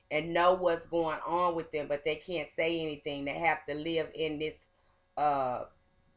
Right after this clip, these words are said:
pretend thing with them. So it's very hard for empaths to, to be around people that,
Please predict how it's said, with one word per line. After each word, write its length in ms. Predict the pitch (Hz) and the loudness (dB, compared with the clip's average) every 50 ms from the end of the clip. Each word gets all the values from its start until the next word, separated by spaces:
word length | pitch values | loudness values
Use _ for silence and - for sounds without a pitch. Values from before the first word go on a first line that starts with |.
| _ _ | _ _
pretend 800 | - 170 165 165 - - - 202 196 190 185 165 147 147 143 - | -2 -2 -2 -2 -2 -4 -2 0 2 4 4 2 0 -2 -2 -2
thing 280 | 160 151 143 143 135 | -2 -2 -2 -4 -6
with 200 | 131 135 131 - | -6 -8 -8 -8
them. 340 | - 147 135 127 123 120 - - _ - - _ - | -8 -8 -6 -6 -6 -8 -10 -14 _ -20 -20 _ -10
So 180 | - - 160 160 | -4 0 0 2
it's 200 | 185 196 190 165 | 2 0 -2 -4
very 380 | 165 196 214 220 214 208 202 | -6 -4 -2 0 0 0 -2
hard 440 | 196 185 185 196 202 202 202 202 - | -4 -2 2 6 8 8 8 8 6
for 120 | - 180 | 2 0
empaths 720 | - - 180 185 190 190 - 190 170 160 170 165 - - - | 0 0 0 0 0 -2 -2 0 2 2 2 2 0 -8 -4
to, 260 | - 165 151 151 151 151 - _ _ _ _ _ - | 0 2 4 2 2 0 -6 _ _ _ _ _ -4
to 100 | - 185 | -2 -2
be 300 | 170 - - 180 185 185 | 0 0 0 0 2 2
around 440 | 185 170 165 180 180 185 185 180 175 | 2 4 4 6 6 6 4 2 0
people 360 | - 190 170 165 - 160 156 | -2 -6 -10 -8 -6 -6 -4
that, 280 | 151 151 147 143 135 - | -2 0 0 0 0 -2